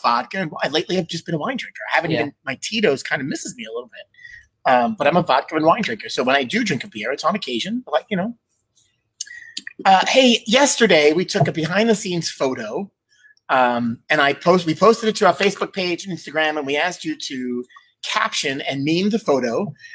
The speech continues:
Speaker 1: And so we got a cou-, we've got a, a good, a couple of really funny,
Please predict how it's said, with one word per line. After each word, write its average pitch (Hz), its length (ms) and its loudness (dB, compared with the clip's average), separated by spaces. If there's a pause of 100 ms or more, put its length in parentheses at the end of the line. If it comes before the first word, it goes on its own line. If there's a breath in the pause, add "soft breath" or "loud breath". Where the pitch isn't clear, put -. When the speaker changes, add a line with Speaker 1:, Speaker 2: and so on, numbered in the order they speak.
(140)
Speaker 1:
And 160 160 0
so 185 160 4
we 202 140 4
got 240 180 6
a - 40 4
cou-, 233 160 -2
we've 175 180 4
got 175 200 0
a, - 240 -2
a 139 40 -6
good, 180 380 2
a 156 80 2
couple 214 340 2
of 131 240 -2
really 165 300 4
funny, 151 500 -4